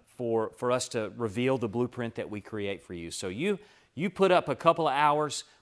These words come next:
we'll put up probably ten times that amount of time going through the discovery and blueprint process, and then, of course,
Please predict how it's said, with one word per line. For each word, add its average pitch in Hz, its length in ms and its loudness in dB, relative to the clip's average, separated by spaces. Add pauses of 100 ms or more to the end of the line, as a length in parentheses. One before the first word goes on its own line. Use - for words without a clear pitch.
we'll 139 280 4
put 165 240 2
up 131 180 2
probably 120 480 4
ten 165 380 -6
times 139 440 0
that 165 220 0
amount 147 300 -4
of - 80 -16
time 147 360 -4 (360)
going 127 280 0
through 139 220 -2
the 131 80 -6
discovery 131 540 -4
and 117 80 -8
blueprint 123 360 -8
process, 131 560 -6
and 123 100 -8
then, 135 100 -8
of 117 100 -10
course, 127 320 -4